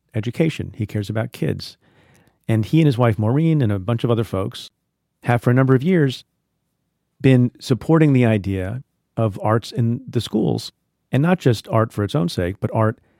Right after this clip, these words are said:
that helps teach people about history and science and all sorts of other things. And as Stephen said last night, it's a tragedy in this country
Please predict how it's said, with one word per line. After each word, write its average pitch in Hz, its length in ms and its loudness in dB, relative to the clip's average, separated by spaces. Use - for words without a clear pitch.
that 107 100 -6
helps 104 260 -4
teach - 300 -10
people 107 320 -2
about 90 300 -8
history 123 480 -2
and - 160 -8
science 123 480 -2
and 107 80 -6
all 123 140 -2
sorts - 200 -4
of 98 80 -4
other 98 160 -4
things. 87 380 -12
And 120 100 0
as 110 80 -4
Stephen 160 280 -2
said 120 180 2
last 104 240 -4
night, 95 260 -4
it's 113 160 -4
a 101 40 -6
tragedy 151 540 0
in 113 80 4
this 107 140 -2
country 98 500 -6